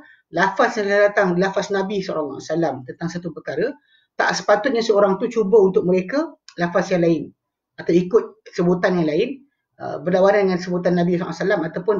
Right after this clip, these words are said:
menambah pada sebutan Nabi sallallahu alaihi wasallam. Kerana per-, perbuatan tersebut dia jadikan jadi macam ayat pertama surah Al-Hujurat. Allah Ta'ala nyatakan, "Ya ayyuhalladzina amanu, hai orang beriman, la tuqaddimu baina yadayillahi wa rasulihi." Yang kamu memandai di hadapan Allah juga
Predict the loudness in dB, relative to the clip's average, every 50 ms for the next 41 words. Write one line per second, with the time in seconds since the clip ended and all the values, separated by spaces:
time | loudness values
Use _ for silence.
0 | 2 0 2 2 2 2 2 2 0 0 0 -2 0 2 2 2 2 -2 -4 -4
1 | -4 -4 -4 -4 -4 -2 -2 -2 -4 -4 -6 -6 -4 -4 -6 -6 -8 -10 -12 -10
2 | -10 -10 -10 -12 -16 _ _ _ _ _ _ _ _ _ _ _ _ _ -8 -4
3 | -2 -2 0 0 0 -2 0 0 2 2 2 2 2 0 0 0 -2 -2 2 4
4 | 2 2 4 2 2 2 2 2 0 -2 -2 -2 0 0 2 0 -2 -2 -6 -8
5 | -6 -6 -8 -8 -8 -8 -6 -4 -4 -4 -6 -8 -8 -8 -6 -6 -6 -4 -4 -4
6 | -4 -6 -14 _ _ _ _ _ _ _ _ -6 -4 -4 -2 -2 -4 -4 -4 -2
7 | 2 4 4 4 4 4 2 2 2 2 2 2 2 2 2 0 0 0 -2 -2
8 | 0 0 0 -2 0 0 0 0 0 0 -2 -2 -2 -2 -2 0 -2 -2 -6 -10
9 | _ _ _ _ _ 0 0 0 2 0 -2 0 0 0 0 0 0 0 2 2
10 | 0 0 2 2 2 4 4 4 4 4 4 2 0 0 0 0 0 0 0 0
11 | 0 -2 -2 -4 -6 -8 -6 -6 -6 -6 -8 -10 -14 _ _ -10 -8 -6 -4 -2
12 | 0 2 2 4 4 4 2 2 -2 -4 -4 -6 -4 -4 -2 -2 -2 -2 -2 -2